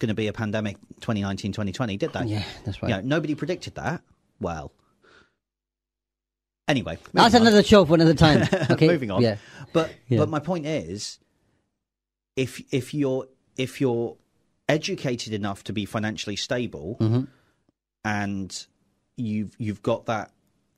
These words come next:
Speaker 1: that adaptability mindset, you can plan for the future
Speaker 2: Yeah.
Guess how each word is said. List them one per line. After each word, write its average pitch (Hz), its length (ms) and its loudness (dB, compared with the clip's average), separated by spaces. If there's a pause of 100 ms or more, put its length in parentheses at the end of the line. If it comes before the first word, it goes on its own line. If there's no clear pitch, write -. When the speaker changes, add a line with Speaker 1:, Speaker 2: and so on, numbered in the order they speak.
(100)
Speaker 1:
that 113 180 -2
adaptability 113 800 -6
mindset, 110 680 -6 (920)
you 117 160 -2
can 117 180 -6
plan 170 340 -6
for - 120 -14
the 131 80 -6
future 110 640 -8 (220)
Speaker 2:
Yeah. 101 140 -6